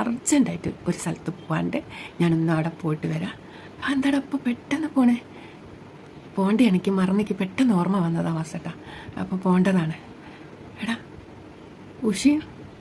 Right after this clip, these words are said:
ബാബുവും വന്നിട്ട് പോയാൽ പോരെടാ?" "ആ, പോരെ. അവരിപ്പോൾ വരൂലേ വാസേട്ടാ?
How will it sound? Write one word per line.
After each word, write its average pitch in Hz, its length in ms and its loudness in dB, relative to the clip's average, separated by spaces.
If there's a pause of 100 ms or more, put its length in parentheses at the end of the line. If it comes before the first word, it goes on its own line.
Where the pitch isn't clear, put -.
(180)
ബാബുവും 214 340 2
വന്നിട്ട് 226 320 0
പോയാൽ 220 240 0
പോരെടാ?" 214 300 -4 (840)
"ആ, 190 120 -2
പോരെ. 190 160 0 (920)
അവരിപ്പോൾ 302 380 4
വരൂലേ 226 300 6
വാസേട്ടാ? 190 340 -2